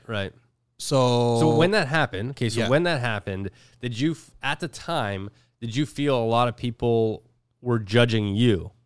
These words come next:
Speaker 2: Yeah. Um, I, I think it did happen that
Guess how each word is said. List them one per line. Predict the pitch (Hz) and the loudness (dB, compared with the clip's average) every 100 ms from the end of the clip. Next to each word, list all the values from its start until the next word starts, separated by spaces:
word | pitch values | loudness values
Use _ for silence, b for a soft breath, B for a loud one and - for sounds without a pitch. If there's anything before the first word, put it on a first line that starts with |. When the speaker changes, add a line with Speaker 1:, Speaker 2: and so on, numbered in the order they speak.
| _ _ _ _ _ _ _ _ | _ _ _ _ _ _ _ _
Speaker 2:
Yeah. | 120 120 104 101 _ _ | -4 -2 -2 -4 _ _
Um, | 117 120 117 113 113 107 113 - | -2 0 0 -2 -4 -8 -14 -6
I, | 123 | -6
I | 120 | -4
think | 123 156 143 | -6 -6 -6
it | 131 120 | -10 -4
did | 156 143 | -4 -4
happen | - 135 - 127 123 | -6 -6 -6 -8 -6
that | 113 | -8